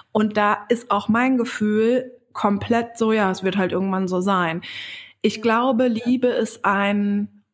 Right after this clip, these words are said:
Speaker 1: kompliziertes Unterfangen. Und ich glaube, wir denken da zum Teil auf eine sehr falsche Art und Weise drüber nach. Und ich glaube,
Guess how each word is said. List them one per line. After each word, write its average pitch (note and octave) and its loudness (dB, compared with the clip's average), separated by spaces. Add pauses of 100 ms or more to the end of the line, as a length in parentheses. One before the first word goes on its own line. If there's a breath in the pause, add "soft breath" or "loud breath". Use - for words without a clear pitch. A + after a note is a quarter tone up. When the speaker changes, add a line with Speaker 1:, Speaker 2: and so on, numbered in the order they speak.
(840)
Speaker 1:
kompliziertes A#3+ 0
Unterfangen. G3 -2 (1000 loud breath)
Und A3 2
ich G#3 -4
glaube, A#3+ 2
wir G#3 0
denken G#3+ 0
da G3 0
zum G3 -2
Teil G#3+ 0
auf F#3+ 0
eine F#3+ 2
sehr G3 2
falsche G#3 0
Art G3+ 0
und F#3 -2
Weise F#3+ 2
drüber F3+ 0
nach. F#3+ 0
Und F3+ -2
ich F#3+ -4
glaube, G3+ 0